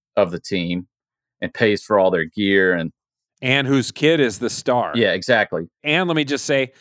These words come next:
Speaker 2: and those two have history.
Speaker 1: Yes.
Speaker 2: The dad, Kevin's dad, has history with Peter because they played junior hockey together, and Peter was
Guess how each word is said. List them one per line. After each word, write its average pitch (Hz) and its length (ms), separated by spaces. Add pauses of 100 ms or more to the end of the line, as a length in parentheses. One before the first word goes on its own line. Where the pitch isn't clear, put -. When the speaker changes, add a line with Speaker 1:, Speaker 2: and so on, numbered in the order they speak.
(340)
Speaker 2:
and 127 220
those 147 320
two 156 240
have 127 220
history. 113 840
Speaker 1:
Yes. 117 480
Speaker 2:
The 110 100
dad, 127 600
Kevin's 143 540
dad, 117 680 (380)
has 117 340
history 107 880 (280)
with 104 280
Peter 117 640 (440)
because 120 760
they 120 680 (160)
played 117 440
junior 120 380
hockey 107 440
together, 95 840 (420)
and 107 240
Peter 135 300
was 113 180